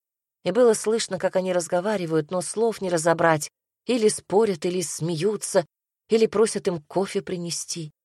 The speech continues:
Не сказать, чтобы она к Марии Сергеевне какую-то ненависть питала, вовсе нет. Просто обидно было. Будто ей с размаху стакан холодной воды в лицо плеснули и проговорили насмешливо:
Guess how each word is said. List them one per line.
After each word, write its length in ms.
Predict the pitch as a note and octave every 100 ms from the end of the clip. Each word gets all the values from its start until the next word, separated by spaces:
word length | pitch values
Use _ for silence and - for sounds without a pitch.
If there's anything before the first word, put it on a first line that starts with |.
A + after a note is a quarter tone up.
| _ _ _ _ _ _ _ -
Не 220 | F#3 G#3+
сказать, 520 | - A3+ G#3 A3+ E3
чтобы 340 | - - D3+ D#3
она 220 | D#3+ D#3+
к 60 |
Марии 280 | E3+ D#3+ D#3
Сергеевне 580 | D3+ E3+ E3 F#3+ D#3+ D#3
какую-то 440 | D3+ D3+ E3+ D#3+
ненависть 640 | F3 F3+ F#3 D3+ C3+ C3 -
питала, 420 | D#3+ D3+ D3+ C3
вовсе 420 | D#3 A3 - -
нет. 420 | G#3+ G3+ C#3+ - _ _ _ _ _ -
Просто 360 | A3 A3+ - A3+
обидно 380 | G#3+ B3+ F#3+
было. 340 | D#3 C3+ C3 C3 _ _ _ _ -
Будто 320 | D#3+ F#3 -
ей 320 | G3 F#3 G#3+
с 120 | F#3+ F3
размаху 640 | F#3 F3 G3+ F3+ - E3+
стакан 500 | - - E3+ F#3+ E3+
холодной 540 | - F3+ F3+ E3 F3+
воды 460 | D#3 C#3 E3 G#3 F3+
в 60 |
лицо 340 | D3 D3+ - D#3+
плеснули 680 | D#3 E3 - G3 F#3 E3+ - _ _
и 120 | F#3+ F#3+
проговорили 720 | - F#3 F#3 G3+ A3+ A3+ F3+
насмешливо: 840 | D#3+ D#3 - F3+ D#3 - D3+ C#3+